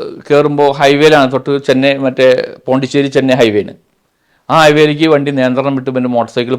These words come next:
പോയപ്പോൾ, നിയന്ത്രണം വിട്ട് ഹൈവേ കയറി പിന്നെ വണ്ടി ലോറി ഇടിച്ച് അങ്ങ് പോവില്ലേ, ഇവൻ പെട്ടെന്ന് നിയന്ത്രണം വിട്ടപ്പോൾ മോട്ടോർ സൈക്കിളിൻ്റെ ഉള്ളിൽ കൈയിട്ടു ഫ്രണ്ട്. അപ്പോൾ അവൻ്റെ മനസ്സിൻ്റെ ഇതാണ് ഞാൻ പറയുന്നത്. ഫ്രണ്ട് വീലിൽ കൈ അങ്ങ് ഇട്ടു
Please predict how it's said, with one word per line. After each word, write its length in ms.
പോയപ്പോൾ, 320
നിയന്ത്രണം 340
വിട്ട് 160
ഹൈവേ 280
കയറി 200
പിന്നെ 200
വണ്ടി 220
ലോറി 200
ഇടിച്ച് 220
അങ്ങ് 180
പോവില്ലേ, 300
ഇവൻ 200
പെട്ടെന്ന് 340
നിയന്ത്രണം 340
വിട്ടപ്പോൾ 380
മോട്ടോർ 220
സൈക്കിളിൻ്റെ 340
ഉള്ളിൽ 260
കൈയിട്ടു 300
ഫ്രണ്ട്. 320
അപ്പോൾ 140
അവൻ്റെ 200
മനസ്സിൻ്റെ 400
ഇതാണ് 260
ഞാൻ 120
പറയുന്നത്. 320
ഫ്രണ്ട് 300
വീലിൽ 320
കൈ 200
അങ്ങ് 180
ഇട്ടു 160